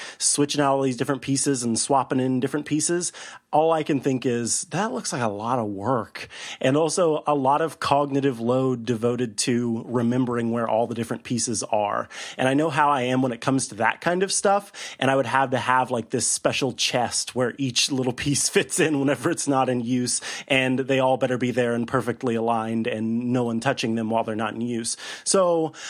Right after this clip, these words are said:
uh, that, you know, those, those things don't really excite me about this. Uh, but that said, that's just, like, that's a personal opinion. I don't, I don't foresee,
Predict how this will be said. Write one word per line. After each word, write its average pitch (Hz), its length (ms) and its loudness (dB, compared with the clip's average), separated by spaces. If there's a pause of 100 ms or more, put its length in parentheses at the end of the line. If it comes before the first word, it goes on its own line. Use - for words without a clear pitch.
(120)
uh, 160 400 4
that, 202 280 -2
you 180 100 2
know, 165 100 2
those, 202 360 0
those 165 240 -2
things 160 320 0
don't 131 440 0
really 123 240 0
excite 117 340 -2
me 120 100 -4
about 113 280 0
this. 120 420 0
Uh, 117 380 0
but - 140 -2
that 190 180 2
said, 139 160 0
that's 175 320 0
just, - 260 -4
like, 139 140 0 (120)
that's 151 300 -2
a 165 60 0
personal 143 580 0
opinion. 139 360 0 (100)
I 151 140 2
don't, 156 240 -2 (300)
I 160 120 2
don't 170 180 -2
foresee, 143 640 2